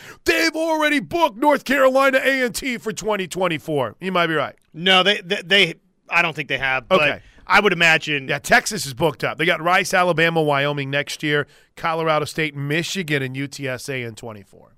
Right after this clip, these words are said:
Speaker 2: Ooh, pretty tasty in twenty-four.
Speaker 1: How about the first year of Texas in the S E C? They have a road trip to Ohio State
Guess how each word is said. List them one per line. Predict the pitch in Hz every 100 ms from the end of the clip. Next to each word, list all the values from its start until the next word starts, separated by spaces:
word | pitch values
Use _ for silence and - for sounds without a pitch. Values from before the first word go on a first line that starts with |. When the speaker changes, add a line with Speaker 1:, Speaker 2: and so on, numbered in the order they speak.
| _
Speaker 2:
Ooh, | 339 381 392 - 143 135 131 120 110
pretty | - 143
tasty | - 151 139 143
in | 131
twenty-four. | 123 143 127 180 214 147 131 _ _ _ _ _ _ - -
Speaker 1:
How |
about | 170 392 -
the |
first | 185 - 175 170 -
year | 160 165
of | 160 143 120
Texas | - 143 - 147 131 - -
in | 131
the | 127
S | 131 -
E | 131
C? | 120 - 139 123 113 - _ _ _ _ _ _ _ _ _ _
They | 139
have | 151 139
a |
road | 131 143 147
trip | - 143
to | - 139
Ohio | 127 110 135 135 117
State | - 127 107